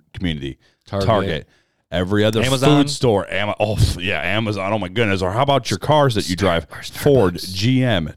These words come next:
Speaker 1: Tesla. All these cars that you drive, there's, there's, they support things that we don't get behind either that are unbiblical. At what point are you gonna say, "Okay, I have to, I'm gonna live life"? And yes, this is entertainment. We don't have to have the entertainment.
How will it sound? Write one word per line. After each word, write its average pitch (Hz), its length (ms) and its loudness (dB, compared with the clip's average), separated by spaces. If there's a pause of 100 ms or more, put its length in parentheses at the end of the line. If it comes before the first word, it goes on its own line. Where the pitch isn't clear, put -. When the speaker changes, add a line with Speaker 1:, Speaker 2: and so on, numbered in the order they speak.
Speaker 1:
Tesla. 85 540 -2 (300)
All 90 180 0
these 123 220 -2
cars 165 320 2
that 110 120 0
you 98 120 -2
drive, 92 360 2
there's, 92 300 -2
there's, 104 260 -2 (140)
they 107 140 0
support 110 420 -4
things 110 220 -4
that 95 180 -6 (200)
we 107 120 -8
don't 101 280 -6
get 95 180 -12
behind 95 320 -6
either 98 300 0
that 85 180 -4
are 82 80 -6
unbiblical. 78 640 -8 (1300)
At 92 160 -4
what 117 180 0
point 120 260 0
are 101 60 0
you 107 80 0
gonna 101 160 -2
say, 98 260 0
"Okay, 95 300 -2
I 87 100 -2
have 98 340 -4
to, 82 340 -4 (100)
I'm 98 140 -8
gonna 85 160 -4
live 78 180 -8
life"? 73 380 -4
And 101 200 -4
yes, 104 380 -2
this 107 240 -4
is 101 120 -4
entertainment. 101 580 -4
We 123 100 2
don't - 160 -2
have 98 380 -4
to 92 100 -6
have 82 180 -2
the 78 140 -4
entertainment. 73 540 -8